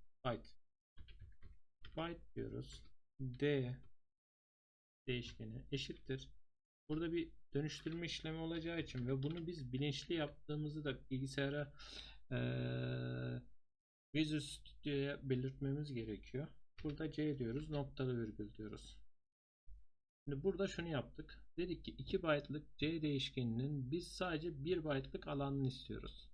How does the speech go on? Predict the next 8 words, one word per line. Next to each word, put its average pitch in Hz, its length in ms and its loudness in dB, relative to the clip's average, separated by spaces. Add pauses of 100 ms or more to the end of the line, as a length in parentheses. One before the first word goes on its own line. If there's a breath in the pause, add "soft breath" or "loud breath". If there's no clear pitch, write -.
Veya 147 320 -2
bir 175 200 2
byte'a 120 340 0
dönüştür. 135 560 0
D 143 300 2
değişkenine 123 580 -2
dönüştür - 500 -4 (880)
diyoruz. 113 360 -6